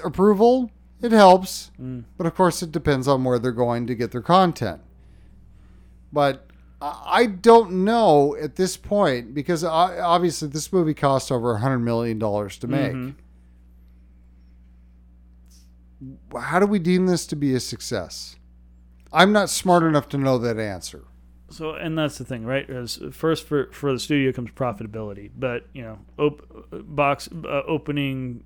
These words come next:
Speaker 2: box office sales or whatever are a part of that, but there's so much more to it, right? There, there's the, uh, the digital rights to everything. There is,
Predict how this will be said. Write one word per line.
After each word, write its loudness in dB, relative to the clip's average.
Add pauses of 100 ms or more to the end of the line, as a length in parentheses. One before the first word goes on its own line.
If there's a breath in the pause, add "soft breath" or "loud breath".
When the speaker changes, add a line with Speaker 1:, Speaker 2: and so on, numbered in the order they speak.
Speaker 2:
box -8
office -8
sales -6
or -10
whatever -6 (400 soft breath)
are -4
a -6
part 2
of -6
that, -8 (460 soft breath)
but -6
there's 2
so -2
much -6
more 0
to -16
it, -18
right? -8 (760)
There, -8
there's -12
the, -10
uh, -12
the -10
digital -2
rights -6
to -6
everything. -8
There -12
is, -16